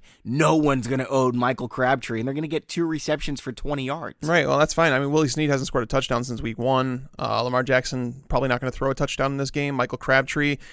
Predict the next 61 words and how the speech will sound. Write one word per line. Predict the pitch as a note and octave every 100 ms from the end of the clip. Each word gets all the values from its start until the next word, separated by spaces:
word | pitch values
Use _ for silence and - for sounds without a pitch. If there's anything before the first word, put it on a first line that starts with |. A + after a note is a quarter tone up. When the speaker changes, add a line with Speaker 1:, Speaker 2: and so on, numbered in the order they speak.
| -
Speaker 2:
he | D3+
has | C3+ C3+ C3
been | D3+
held | D#3 D3
to | -
sixty-six | C3+ D3+ - D#3 D#3 C3
yards | C#3 C#3+
or | C3+
less | B2+ C3+ D3+ -
in | -
fifteen | C3 D3+ - D#3+ C#3+ C#3
of | - C3+
sixteen | - D#3 - D#3 D3
games | C3+ C#3+ D3+
with | D#3
the | D#3
Ravens. | D3+ D#3 E3 E3 - -
Since | - F3 D#3+
Lamar | D#3+ D#3
Jackson | D3+ D3 D3+ D3
took | D3 D3
over | C#3
as | C#3+ A#2
the |
starter, | - D3 D3+ E3 E3+ - -
he | D3+
hasn't | C#3+ D3
topped | D3 C#3+
three | - D#3+
catches | D3+ D3+ D3+ E3
or | - C#3+
thirty-six | C3+ D3 C#3 C3+ B2
yards. | C3 C#3 E3+ D#3+ - -
He's | A#3
not | B3
playable. | A3 C3+ - - _ -
John | D#3+ F3+
Brown, | E3+ F3 E3+ - - _
he's | - F#3 E3
the | F3
one | D#3+ D#3+
play | - C#3+
guy. | C3+ A#2+
It's | G#2+ B2
like | D3
you | C#3
need | E3 D#3+
one | D3 D#3
play | - D3+
for | D3 C#3
him | C#3
to |
pay | C3+ C#3+ C3
off | B2 C#3
at | -
thirty-seven | C3+ B2+ B2+ B2 B2+
hundred, | B2 B2 C#3
so | B2 B2 B2
that's, | D3+ -
that's | - -
fine. | - B2 C3 D#3